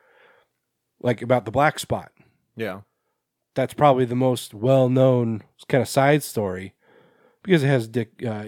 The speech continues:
Speaker 1: 'cause it has, uh, Halloran
Speaker 2: Yeah.
Speaker 1: in it. Um, but, uh, that was not even mentioned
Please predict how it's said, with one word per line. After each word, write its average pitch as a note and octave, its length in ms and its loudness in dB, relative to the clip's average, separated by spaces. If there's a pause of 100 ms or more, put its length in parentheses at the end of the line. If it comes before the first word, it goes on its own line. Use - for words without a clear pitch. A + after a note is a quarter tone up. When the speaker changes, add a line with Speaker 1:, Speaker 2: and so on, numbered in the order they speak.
(120)
Speaker 1:
'cause A#2 180 -14
it G#2 60 -6
has, G2+ 160 -8
uh, F#2+ 80 -10
Halloran G#2 420 -2 (260)
Speaker 2:
Yeah. F#2+ 260 -8 (260)
Speaker 1:
in G2+ 100 -6
it. F2 160 -14 (540)
Um, G2 500 0 (1500)
but, C3+ 400 0
uh, B2+ 160 4
that C3+ 240 0
was C3 400 0 (1700)
not D#3 280 2
even G#2 240 -6
mentioned G#2 560 -8